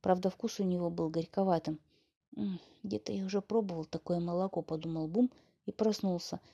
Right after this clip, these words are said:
Было темно, но котенок сразу понял, что он лежит возле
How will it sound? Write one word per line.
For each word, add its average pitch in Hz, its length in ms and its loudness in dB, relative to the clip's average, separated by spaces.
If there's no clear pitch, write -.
Было 190 240 4
темно, 196 340 2
но 220 140 6
котенок 185 440 -2
сразу 208 280 2
понял, 175 320 0
что - 200 -4
он 175 80 2
лежит 190 360 0
возле 175 300 0